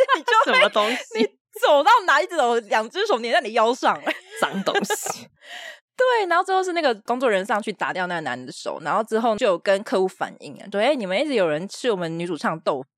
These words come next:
Speaker 2: 嗯。
Speaker 1: 然后客户就有去找说到底是谁，然后我们，因为我们都会录影，结果客户就说：“啊，那个其实是厂商啦。”然后可能以为自己到了酒店。
Speaker 2: 帮他讲一些借口吧。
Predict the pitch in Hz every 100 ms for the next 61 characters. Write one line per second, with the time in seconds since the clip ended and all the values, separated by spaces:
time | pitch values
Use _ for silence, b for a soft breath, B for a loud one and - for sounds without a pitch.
0 | 247 233 226 233 233 226 226 240 262 240
1 | 240 160 - 220 185 165 - 151 143 185
2 | 175 151 - - - - - - - 202
3 | 190 240 320 165 196 196 180 156 98 -
4 | 214 - 202 226 226 190 226 233 220 226
5 | 233 233 262 233 226 240 220 190 190 214
6 | - 120 - 151 131 135 - - 104 156
7 | 190 214 160 139 135 143 - 156 175 139
8 | - 87 - 143 - 220 - 262 262 269
9 | - 175 165 208 240 - 254 165 - 185
10 | 151 - - - - -